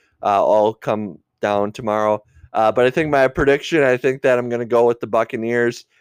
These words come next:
I think Washington has more of a shot than what a lot of people are giving them credit for to win this one, but I just think that there's too much with the Buccaneers. I think that they'll win, um,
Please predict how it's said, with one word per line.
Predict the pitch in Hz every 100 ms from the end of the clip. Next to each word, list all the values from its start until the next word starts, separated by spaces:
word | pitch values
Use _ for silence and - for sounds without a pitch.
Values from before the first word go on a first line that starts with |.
| _
I | 110
think | 117 120 - _
Washington | 113 127 147 - 147 - 143 139 - _ _ _ _ _ _ _ _ _ _ _ _
has | 170 190 165
more | 156 170
of | 180
a |
shot | 156 147 131 156
than | 143 135
what | 110 131
a | 131
lot | 123 127
of |
people | 143 151 135
are |
giving | 131 120 120
them | 110 98
credit | 117 123 135
for | 170 160 170 -
to | -
win | 113 127 160
this | 185 170
one, | 170 160
but | 139
I | 123
just | 113 135 131
think | 131 127
that | 120 110
there's | 101 101
too | -
much | 123 117 117 - _ _ _
with | 113 110
the | 110
Buccaneers. | 98 110 117 107 104 107
I | 98
think | - 104
that | - 104 90
they'll | 101 101
win, | 104 104 101 _ _ _
um, | - 95 95 95 92 90